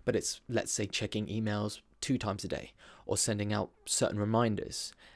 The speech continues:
to say, "I'm only checking emails at ten A M and four P M. So I'm only gonna reply at those times." And by doing those, I'll put this into practice, it works because people know when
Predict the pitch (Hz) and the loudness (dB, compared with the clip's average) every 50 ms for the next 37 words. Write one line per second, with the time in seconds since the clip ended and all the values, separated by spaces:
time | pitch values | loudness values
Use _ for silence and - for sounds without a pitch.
0 | - - - - - 107 104 104 - - - 113 110 110 107 107 101 - - 107 | -12 -6 -2 -2 0 2 2 2 0 0 0 0 2 2 2 2 0 0 -2 -4
1 | - 101 95 - 110 110 107 104 104 104 101 - - - 98 - - - - - | -4 -4 -6 -4 -4 -2 -2 0 0 -2 -2 -4 -4 -4 -4 -4 -4 -6 -8 -10
2 | - _ - - _ - - - - 110 110 107 104 104 101 101 104 104 101 98 | -10 _ -20 -20 _ -8 -6 -4 -2 0 0 2 2 4 4 2 2 0 -2 -4
3 | - - 101 95 98 107 - - - 117 113 - - - - 69 60 - - _ | -6 -8 -8 -6 -6 -6 -6 -2 0 0 0 0 -2 -6 -8 -8 -8 -10 -14 _
4 | _ _ _ _ - - - - 104 107 110 107 107 104 113 110 107 - - 107 | _ _ _ _ -20 -12 -4 0 2 2 4 4 4 2 2 0 -2 -2 -4 -4
5 | 90 - - 98 98 - - - 127 127 98 - - - - - - - - - | -6 -4 -4 -4 -6 -4 -4 -4 -4 -4 -4 -6 -10 -14 -18 -18 -18 -18 -20 -20
6 | - - - - - 110 113 113 117 - - 147 151 147 120 104 85 92 90 123 | -20 -20 -12 -8 -2 2 4 4 4 6 6 6 6 6 4 2 2 0 2 4
7 | 123 120 - - - - 104 - 104 104 - - - 117 98 - - - - - | 2 2 2 0 -4 -2 -4 -4 -4 -6 -8 -6 -4 -4 -4 -4 -4 -8 -6 -6
8 | - - 107 123 135 120 82 - - - - - - - - - - - - - | -6 -2 2 4 4 4 4 0 -2 -6 -6 -8 -8 -8 -14 -20 -20 -12 -6 -4
9 | 110 - - 123 110 - - - 139 131 - 120 113 110 110 110 110 107 107 101 | -2 0 0 0 0 0 -2 -2 -2 0 0 0 0 2 2 2 4 4 4 2
10 | 101 - - - - 110 110 120 110 107 104 104 104 104 104 98 - - | 0 -2 -8 -12 -8 -2 2 4 4 4 4 2 0 -2 -2 -4 -6 -10